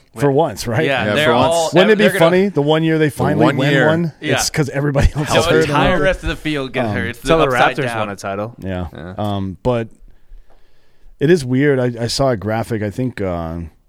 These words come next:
Speaker 1: I think actually SportsCenter posted on Twitter, but it was, it showed the percentage of games played through the years by All-Stars, like how many games
Speaker 2: Yeah.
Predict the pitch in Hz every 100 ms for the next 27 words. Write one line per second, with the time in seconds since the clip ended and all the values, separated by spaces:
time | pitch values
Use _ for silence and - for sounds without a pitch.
0 | _ 90 131 131 95 - 90 82 73 -
1 | - 92 - 82 67 92 85 80 69 -
2 | - 90 71 73 80 73 73 - - 73
3 | - 95 87 87 80 - 82 - 98 101
4 | 101 95 - - _ _ _ _ 98 92
5 | 82 - _ 98 95 101 104 104 101 -
6 | - 101 98 101 101 101 _ _ _ _
7 | _ _ _ _ _ _ _ _ 107 104
8 | 101 98 101 104 98 90 78 87 92 -
9 | 107 104 104 - _ _ 92 - 98 92
10 | 95 95 92 104